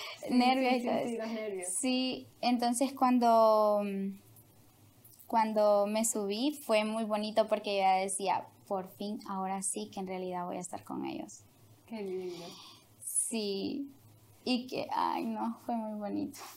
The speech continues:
Speaker 1: Qué lindo. Entonces llegaste acá, ya tú
Speaker 2: Llegué.
Speaker 1: venías preparada. Cuando tú entraste al colegio en, allá en Honduras, cuando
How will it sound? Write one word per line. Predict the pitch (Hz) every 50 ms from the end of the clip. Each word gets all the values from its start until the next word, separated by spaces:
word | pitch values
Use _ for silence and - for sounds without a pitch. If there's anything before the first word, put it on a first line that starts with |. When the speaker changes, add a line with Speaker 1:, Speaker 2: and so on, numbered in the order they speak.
| - - - - _ _
Speaker 1:
Qué | - 208 196
lindo. | 190 185 180 170 165 170 175 190 - - - - -
Entonces | - 226 214
llegaste | 240 240 233 214 208 - 247
acá, | 233 240 226 208 208 208
ya | 240 220 220 220
tú | 254 247
Speaker 2:
Llegué. | 247 233 240 220
Speaker 1:
venías | 220 - 214 214 262 269 277 277
preparada. | 311 294 285 254 233 214 214 208 214 226 240 247 240 - - - - - - - - - - - - - - - -
Cuando | - 240 254 240 240 240
tú | 240 240
entraste | 240 233 233 254 277 285 - 302
al | 294 294
colegio | - 277 262 233 220 226 226 233 240 247 262 254 - - - - - - - - - _ - - - - -
en, | 202 220 220 220 220 220 -
allá | 208 208 202 202 196 190
en | 196 202
Honduras, | 214 214 202 202 214 214 208 208 202 202 208 208 -
cuando | - 214 208 202 190 185 180 185